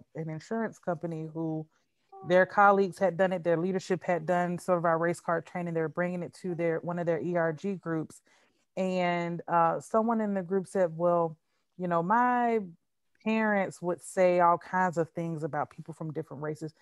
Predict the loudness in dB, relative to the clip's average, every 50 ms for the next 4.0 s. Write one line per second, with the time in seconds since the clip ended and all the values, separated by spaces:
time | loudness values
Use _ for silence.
0 | _ _ _ _ _ _ 0 4 6 6 6 6 6 4 6 6 4 4 4 -2
1 | 0 0 0 0 0 0 0 0 0 2 2 2 2 2 -2 -2 -2 -2 -2 -2
2 | -2 -4 -4 -4 -4 -6 -8 -10 -10 -4 0 2 2 4 2 0 -2 -6 _ _
3 | _ _ _ _ _ -2 0 2 2 2 2 2 0 -2 2 4 4 4 4